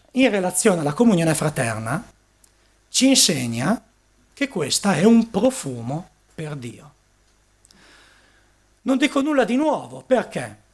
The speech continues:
Perché l'Apostolo Paolo in seconda Corinzi, capitolo due, versetto quindici,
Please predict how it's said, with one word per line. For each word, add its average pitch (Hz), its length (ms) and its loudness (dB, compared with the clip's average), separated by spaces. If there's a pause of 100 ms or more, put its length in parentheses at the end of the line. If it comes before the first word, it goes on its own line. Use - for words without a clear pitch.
(580)
Perché 320 280 0
l'Apostolo 220 500 -4
Paolo 160 340 -4
in 143 100 -12
seconda 196 420 0
Corinzi, 214 560 -2
capitolo 196 400 0
due, 240 160 4
versetto - 440 0
quindici, 139 720 -2